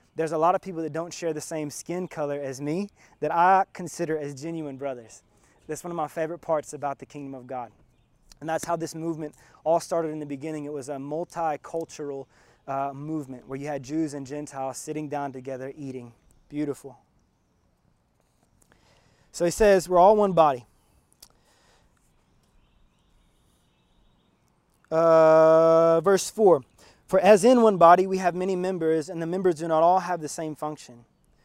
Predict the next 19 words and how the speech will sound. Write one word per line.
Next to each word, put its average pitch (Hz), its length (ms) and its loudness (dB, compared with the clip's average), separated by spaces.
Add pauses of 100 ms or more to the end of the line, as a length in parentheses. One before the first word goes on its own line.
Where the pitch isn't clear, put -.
So 185 200 -2
we, 196 480 -4
though 165 200 -4
many, 165 460 -6 (300)
are 151 140 0
one 170 220 -4
body 156 240 2
in 143 100 -8
Christ, 139 380 -8
and 151 100 -16
individually 143 680 -8
members 143 500 -8
one 147 300 -8
of 139 160 -10
another." 135 340 -8
I 131 80 -8
just 160 240 -8
read 151 200 -8
that, 139 220 -10